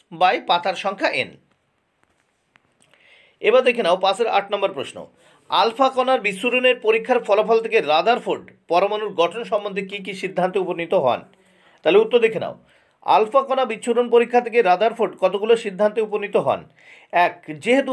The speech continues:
বেশিরভাগ আলফা কণা সোনার পাত ভেদ করে সোজা চলে যায়, সেহেতু বলা যায় পরমাণুর বেশিরভাগ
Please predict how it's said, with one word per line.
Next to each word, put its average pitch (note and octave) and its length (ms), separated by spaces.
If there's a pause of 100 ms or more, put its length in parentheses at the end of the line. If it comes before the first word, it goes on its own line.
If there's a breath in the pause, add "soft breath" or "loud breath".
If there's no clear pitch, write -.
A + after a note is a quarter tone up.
বেশিরভাগ B3 420 (180)
আলফা G3+ 300
কণা F#3+ 220 (580 soft breath)
সোনার B3 540
পাত A3+ 200 (120)
ভেদ G#3+ 220
করে A#3 220
সোজা C4+ 240 (100)
চলে F3 220
যায়, F#2 160 (420 soft breath)
সেহেতু F#3+ 400 (100)
বলা F#3+ 240
যায় A#3 140 (100)
পরমাণুর G3 420 (100)
বেশিরভাগ B3 420